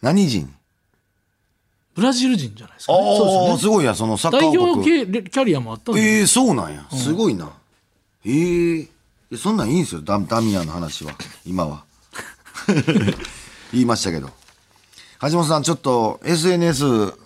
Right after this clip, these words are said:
Speaker 1: 大変やな。ちょっと言い-、これも言いたいねんけどさ。
Speaker 2: お、いいじゃないですか、エスエヌエスに関して。
Speaker 1: お、俺初めてやねん、この長いこと。エスエヌエス歴何年や、もう。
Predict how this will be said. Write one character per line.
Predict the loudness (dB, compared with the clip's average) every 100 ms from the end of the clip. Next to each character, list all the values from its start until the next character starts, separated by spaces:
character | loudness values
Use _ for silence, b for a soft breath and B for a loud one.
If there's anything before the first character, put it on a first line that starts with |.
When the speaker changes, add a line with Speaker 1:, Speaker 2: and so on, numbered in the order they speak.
| _ -8
Speaker 1:
大 | -2 2
変 | 2
や | 2
な。 | 0 -4
ち | -4
ょ |
っ |
と | 0
言 | 0
い-、 | 0
こ | -2 -2
れ |
も | 0
言 | 0
い | 0
た | 0
い | -2
ね |
ん | -4
け | -12
ど | -14
さ。 | -6
Speaker 2:
お、 | -4 -2
い | -2
い | -2
じ | -4
ゃ |
な |
い | -10
で |
す | -14
か、 | -12
エ | -10
ス | -4
エ | -2
ヌ |
エ | 0
ス | -2
に | -4
関 | -4
し | -2
て。 |
Speaker 1:
お、 |
俺 | 0 2
初 | 2 4
め | 4 2
て |
や | 0
ね | 0
ん、 | 0
こ |
の | 2 2
長 | 2 2 2
い |
こ | 0
と。 | 0 -2 0
エ | -2
ス | 2
エ | 2 2
ヌ | 2
エ | 2
ス | 2 2
歴 | 0 0 -2
何 | 0 0 2
年 | 4 4
や、 | 2
も | 0 0 -2 -4
う。 | -10